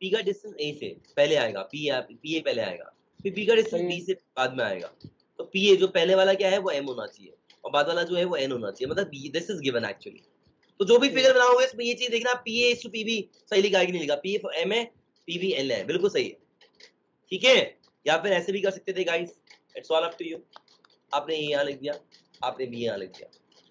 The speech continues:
Speaker 1: P A must be वा-, M, पी बी must be M। ठीक है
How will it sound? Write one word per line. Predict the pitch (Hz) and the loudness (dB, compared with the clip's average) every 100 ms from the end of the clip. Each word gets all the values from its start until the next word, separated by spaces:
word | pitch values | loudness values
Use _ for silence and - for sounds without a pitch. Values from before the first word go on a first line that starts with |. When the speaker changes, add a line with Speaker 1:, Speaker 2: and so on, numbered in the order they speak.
| - | -4
Speaker 1:
P | 220 | 4
A | 262 269 | 6 6
must | 247 247 247 190 | 6 4 2 -4
be | 233 175 | -2 2
वा-, | 165 - 160 | 0 0 -2
M, | 147 95 _ | -2 -10 _
पी | 170 180 202 190 _ _ - | -10 -4 -4 -6 _ _ -10
बी | 180 202 | -6 -4
must | 165 165 - | -2 -4 -6
be | 135 98 | -8 -8
M। | _ - _ _ _ _ _ _ _ 196 | _ -20 _ _ _ _ _ _ _ 0
ठीक | 240 | 4
है | 220 | 4